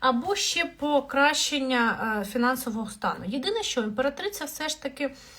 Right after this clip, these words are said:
е, старша аркана, королева монет, вона молодший аркан, е, придворних карт, а це говорить про те, що фінансове становище повністю перекрите те, що відбулось,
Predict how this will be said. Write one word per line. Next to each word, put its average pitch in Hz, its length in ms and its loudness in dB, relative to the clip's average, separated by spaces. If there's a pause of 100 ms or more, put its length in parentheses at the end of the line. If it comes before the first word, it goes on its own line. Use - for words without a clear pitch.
(380)
е, 226 300 4
старша 247 520 4
аркана, 247 580 4
королева 240 540 2
монет, 220 500 -4
вона 202 280 -2
молодший 190 640 -2
аркан, 320 380 0
е, 233 520 -4
придворних 247 560 0
карт, 254 360 6
а 233 100 -4
це 285 160 -4
говорить 262 380 0
про 262 120 -6
те, 339 160 -8
що 269 160 -8
фінансове 269 480 -4
становище 294 560 -4
повністю 247 600 -2
перекрите 226 600 -4
те, 220 140 -10
що 214 180 -8
відбулось, 247 540 -4